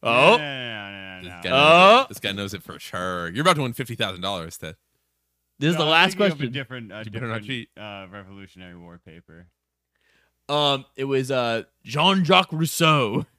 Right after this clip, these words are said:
Speaker 2: Yeah.
Speaker 3: Tight.
Speaker 2: That was not who I was thinking
Speaker 1: But,
Speaker 2: of.
Speaker 1: um, E E got that right. <laughs> And this girl is like, "Yeah, Karl Marx, I don't know." <laughs> Like,
Speaker 2: Hmm.
Speaker 1: but point is, I was wonder-, I was wonder-, curious if you knew that. Um,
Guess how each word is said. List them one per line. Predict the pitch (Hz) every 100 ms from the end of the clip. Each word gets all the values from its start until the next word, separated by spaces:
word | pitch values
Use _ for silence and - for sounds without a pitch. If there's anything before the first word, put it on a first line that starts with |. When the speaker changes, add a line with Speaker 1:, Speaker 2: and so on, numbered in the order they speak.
| -
Speaker 2:
Yeah. | 113 104 98 98
Speaker 3:
Tight. | 101 98 90 _
Speaker 2:
That | -
was | 110 104
not | 101 98
who |
I | 92
was | 90
thinking | 92 87
Speaker 1:
But, | 175
Speaker 2:
of. | 180 175
Speaker 1:
um, | -
E | 240 247
E | 262
got | 208 165
that | 190 175
right. | 127 117 120 175 - -
<laughs> | 240 - _ _ _ _ - 160 -
And | 170 185
this | 190 170
girl | 160 254 240
is | 196
like, | 196 196 - _
"Yeah, | 320 294
Karl | - 196 202
Marx, | 175 175 220 220
I | 202
don't | 143
know." | 135 165
<laughs> | 156
Like, | 202 170 - _
Speaker 2:
Hmm. | 277 110 104 - - _ _ _ _ _
Speaker 1:
but | - 95 - _ _ _ _ _ _
point | 196 202
is, | 165 147 127
I | 151
was | 160
wonder-, | 160 143
I | 113
was | 127 135
wonder-, | 135
curious | 123 135 120
if | 110
you | 104
knew | 98
that. | 98 90 - _ -
Um, | 131 127 117 113